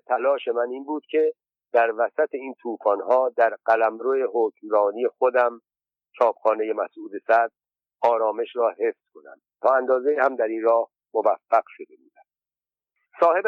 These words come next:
قبلی چاپخانه چهر دکتر اسماعیل آذر استاد دانشکدهٔ پزشکی دانشگاه تهران بود. تحصیل کرده خارج بود. مردی شریف، متین، آرام و با آزرم بود. کار اصلی او به غیر از تدریس در دانشگاه،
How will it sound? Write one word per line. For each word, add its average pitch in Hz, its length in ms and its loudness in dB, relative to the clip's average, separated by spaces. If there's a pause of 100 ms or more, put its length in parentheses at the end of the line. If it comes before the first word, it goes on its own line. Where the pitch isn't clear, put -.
قبلی 170 440 0
چاپخانه 151 800 -2 (360)
چهر 151 360 0 (280)
دکتر 127 420 -2 (240)
اسماعیل 120 720 -2
آذر 113 480 0 (100)
استاد 131 560 -2
دانشکدهٔ 110 640 -4 (100)
پزشکی 107 460 -6
دانشگاه 113 500 -2
تهران 104 460 0
بود. - 160 -20
تحصیل 117 360 -2
کرده 135 340 0
خارج 123 420 0
بود. 98 200 -20
مردی 131 440 -2
شریف، 123 480 -2
متین، 120 480 -2 (100)
آرام 120 500 2 (100)
و 113 120 -2
با 104 280 0
آزرم 107 640 2
بود. 80 140 -20 (440)
کار 139 200 2
اصلی 135 320 -4
او 143 220 -4
به 143 100 0
غیر 143 200 0
از 110 180 0
تدریس 104 420 -2
در 101 120 2
دانشگاه، 98 600 0